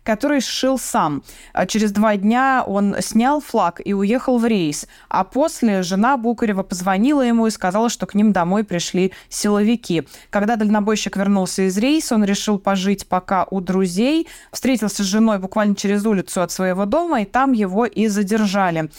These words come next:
В тот же день Калининский районный суд оштрафовал Букарева на тридцать тысяч рублей по статье о дискредитации армии.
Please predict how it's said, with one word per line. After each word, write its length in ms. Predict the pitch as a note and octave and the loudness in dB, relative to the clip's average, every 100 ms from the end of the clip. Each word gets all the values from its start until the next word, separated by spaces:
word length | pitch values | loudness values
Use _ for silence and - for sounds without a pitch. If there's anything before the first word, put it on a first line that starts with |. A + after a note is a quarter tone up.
| - - | -20 -20
В 100 | - | -10
тот 140 | - G#3 | -6 -2
же 140 | F#3+ | -2
день 240 | G3 B3+ B3+ | 0 2 2
Калининский 560 | G#3 G3+ G3 - F#3+ | 2 0 0 -2 -2
районный 380 | F#3+ F#3+ F#3+ F#3 | 0 2 2 0
суд 240 | F#3 A#3+ | 0 -2
оштрафовал 640 | G3+ - G#3+ - G#3 G#3 F#3 | -2 -2 -2 0 2 2 0
Букарева 440 | E3+ F#3+ G3 F3+ | -2 -2 -2 0
на 120 | F3 F3 | 0 0
тридцать 380 | F#3+ F#3+ F#3 | -2 -2 -4
тысяч 320 | - F#3+ - F#3 | -2 -2 -2 -4
рублей 340 | F3+ G#3 C4+ | 0 0 0
по 120 | - | -2
статье 500 | - F#3+ F#3 G3 A#3+ | -4 -4 -2 -2 -2
о 160 | - G3+ | 0 -2
дискредитации 1080 | G3+ - F#3+ F3+ F#3 G3 G3 - G#3 G3+ - | -2 -4 -4 -2 -2 0 -2 -2 -2 -2 0
армии. 520 | G3+ F#3 F3 E3+ | 0 0 0 -2